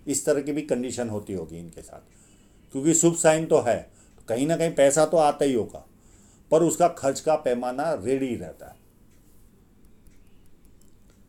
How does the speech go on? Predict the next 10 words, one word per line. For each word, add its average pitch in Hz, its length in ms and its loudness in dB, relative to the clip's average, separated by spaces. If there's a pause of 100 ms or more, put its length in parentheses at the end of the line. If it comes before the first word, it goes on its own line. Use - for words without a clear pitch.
(800)
चंद्र 147 260 6
पर्वत 143 340 6
अच्छा 135 280 4
है, 123 180 0 (520)
इस - 160 -2
तरह 123 140 4
के 123 100 0
चंद्र 120 280 -2
पर्वत 117 320 0
वाले 107 300 0